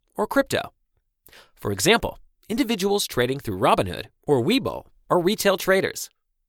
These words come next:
Retail trader typically enjoys far more flexibility regarding the trading activity they can undertake and how and when they can do it. Proprietary trading.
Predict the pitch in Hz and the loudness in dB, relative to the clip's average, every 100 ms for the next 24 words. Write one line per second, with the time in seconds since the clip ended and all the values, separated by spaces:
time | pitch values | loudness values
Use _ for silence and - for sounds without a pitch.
0 | _ - - - 123 - 101 73 - 73 | _ -20 -20 -4 2 2 2 -2 -4 -4
1 | 50 - 262 269 - 233 233 113 110 104 | -6 -4 -2 -2 -2 -4 -4 -4 -2 -2
2 | 110 - 117 180 175 175 - 143 - 110 | -2 -2 0 2 2 -2 0 -2 -2 0
3 | 98 - 55 _ - 127 123 156 165 160 | 0 0 -6 _ -6 -4 2 2 2 -2
4 | - 160 180 165 123 185 208 95 85 120 | 0 0 0 0 0 4 4 4 -2 -2
5 | 147 127 135 95 - 185 - - _ _ | -2 -2 -2 -4 2 2 2 -6 _ _
6 | 107 101 131 190 220 107 143 220 76 - | -10 -4 0 0 -2 -4 2 2 0 -10
7 | - 107 147 104 - - _ _ _ _ | -8 -2 0 0 -2 -16 _ _ _ _
8 | _ _ _ _ _ _ - 175 269 269 | _ _ _ _ _ _ -4 2 6 4
9 | - 92 76 - 73 - | 4 -2 -2 -6 -6 -8